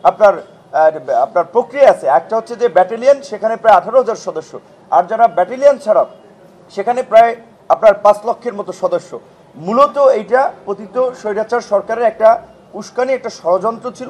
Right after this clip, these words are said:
যে একটা নৈরাজ্য তৈরি করা এবং ওখানে আনসারের মধ্যে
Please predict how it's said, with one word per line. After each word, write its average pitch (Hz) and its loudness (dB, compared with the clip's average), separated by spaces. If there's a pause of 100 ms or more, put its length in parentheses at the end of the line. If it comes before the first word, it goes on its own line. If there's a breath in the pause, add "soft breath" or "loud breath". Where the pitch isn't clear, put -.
যে 220 -8 (380)
একটা 185 -2
নৈরাজ্য 202 -2 (140)
তৈরি 202 0
করা 233 -4 (100)
এবং 214 2 (100)
ওখানে 220 -2 (140)
আনসারের 240 -2
মধ্যে 202 -4